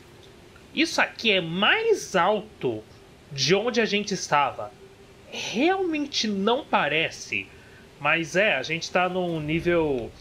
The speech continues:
ah, mais elevado. E a propósito, a gente já tá aqui, o que é bem mais longe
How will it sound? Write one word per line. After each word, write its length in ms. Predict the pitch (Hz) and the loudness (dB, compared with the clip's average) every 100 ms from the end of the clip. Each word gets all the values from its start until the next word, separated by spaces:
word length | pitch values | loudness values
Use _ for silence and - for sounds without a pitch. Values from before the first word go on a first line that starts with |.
| - - - | -20 -12 0
ah, 140 | 156 | 0
mais 260 | 151 156 147 | 2 0 2
elevado. 600 | 160 160 139 127 107 107 - - - | 2 2 2 0 -2 -10 -16 -20 -4
E 60 | 170 | -2
a 40 | |
propósito, 440 | - 180 170 151 160 | 0 0 0 0 0
a 40 | |
gente 260 | 131 180 151 | 0 0 2
já 140 | 185 | 2
tá 340 | - 180 180 - | 2 2 2 0
aqui, 840 | 165 175 - - - 185 226 170 110 - - - - - - - - - - | -2 -2 -2 -12 -2 4 4 2 -2 -12 -20 -20 -20 -20 -20 -20 -20 -20 -8
o 100 | - | -4
que 160 | 151 196 | 2 2
é 40 | |
bem 240 | 156 208 240 | 4 2 2
mais 220 | 240 180 | 2 2
longe 560 | 170 175 143 110 113 | 2 2 0 -4 -6